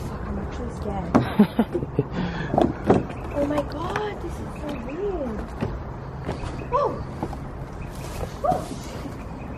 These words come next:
Speaker 1: Holy shit.
Speaker 2: What was this? Is this the
Speaker 1: Okay,
Speaker 2: outside?
Speaker 1: so there's the kitchen in there.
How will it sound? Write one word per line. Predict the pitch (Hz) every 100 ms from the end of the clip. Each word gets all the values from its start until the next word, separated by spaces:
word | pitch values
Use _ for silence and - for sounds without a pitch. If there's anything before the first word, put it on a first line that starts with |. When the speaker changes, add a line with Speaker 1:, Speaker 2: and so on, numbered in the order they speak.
| - - - - - - 277
Speaker 1:
Holy | 311 320 320 311 277 226
shit. | - - - - - 349 - - - - - -
Speaker 2:
What | 143 170
was | 135
this? | 165 - - - - - -
Is | 123
this | 127 - - -
the |
Speaker 1:
Okay, | -
Speaker 2:
outside? | 110 107 311 -
Speaker 1:
so | 311 294 294 - - - - - - -
there's | 311 311
the | 320
kitchen | - 294 - 302 277
in | 269
there. | 277 277 208